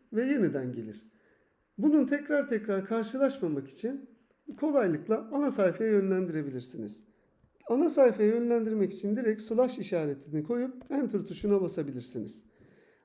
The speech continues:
Aynı şekilde bunu da slash işareti koyup enter tuşuna basabilirsiniz. Bu sayede o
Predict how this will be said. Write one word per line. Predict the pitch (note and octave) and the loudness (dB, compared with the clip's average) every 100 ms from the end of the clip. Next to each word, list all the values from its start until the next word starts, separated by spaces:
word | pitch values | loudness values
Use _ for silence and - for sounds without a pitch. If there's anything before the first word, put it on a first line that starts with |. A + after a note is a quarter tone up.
| - | -2
Aynı | C#4 A3+ | 2 2
şekilde | F#3+ F3 E3+ D#3 A3 | 0 -4 -4 -4 0
bunu | A3 E3 | 4 2
da | C#3+ F3+ - - _ _ _ _ _ | 2 -4 -8 -20 _ _ _ _ _
slash | - B3 B3+ G#3+ F#3+ | -10 -2 2 2 -2
işareti | - D#3+ C3+ - | -2 -2 -4 -6
koyup | D#3+ G3+ A3 - | -6 -6 -6 -2
enter | A#3 G3 D3+ | -2 -2 -6
tuşuna | - - G#3 G3 | -12 -4 0 2
basabilirsiniz. | D#3+ D3+ B2+ A#2 - A2+ G2+ - _ _ _ _ _ _ G#3 | 0 -2 -4 -6 -10 -10 -10 -12 _ _ _ _ _ _ -2
Bu | D4+ | -2
sayede | D4 F#3+ C#3+ B2+ B3 D4+ - _ _ _ - | 2 0 0 0 -2 -2 -12 _ _ _ 0
o | A#3+ A#3 - - | 4 6 4 -4